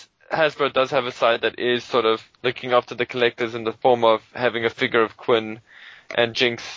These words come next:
once again. And the Collectors Club and stuff like that is doing pretty well with the October Guard and all of their exclusives. So,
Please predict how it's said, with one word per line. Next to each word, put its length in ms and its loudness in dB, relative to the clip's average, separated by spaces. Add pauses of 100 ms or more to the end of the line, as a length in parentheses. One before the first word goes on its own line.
(120)
once 240 0
again. 420 0 (420)
And 500 2
the 120 -4
Collectors 420 -2
Club 260 0
and 100 -14
stuff 240 -6
like 140 0
that 140 0
is 100 -4
doing 240 -2
pretty 260 -2
well 360 2 (120)
with 140 -2
the 140 4
October 400 0
Guard 360 4
and 140 -4
all 140 0
of 60 -2
their 100 4
exclusives. 680 -4
So, 260 2